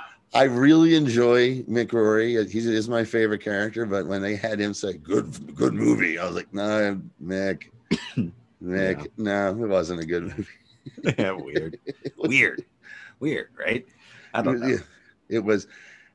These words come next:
Speaker 1: look, I know there's a lot of people who had a very visceral response and a very
Speaker 2: That's,
Speaker 1: spiritual
Speaker 2: sure.
Speaker 1: response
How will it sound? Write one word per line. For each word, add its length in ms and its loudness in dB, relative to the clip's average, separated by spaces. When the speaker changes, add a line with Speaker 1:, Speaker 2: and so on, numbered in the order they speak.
Speaker 1:
look, 380 4
I 220 4
know 180 6
there's 220 4
a 80 6
lot 360 4
of 120 0
people 400 2
who 140 -4
had 240 2
a 120 2
very 500 0
visceral 500 -2
response 760 -6
and 140 -8
a 80 -6
very 200 -4
Speaker 2:
That's, 100 -6
Speaker 1:
spiritual 420 -4
Speaker 2:
sure. 60 -4
Speaker 1:
response 400 2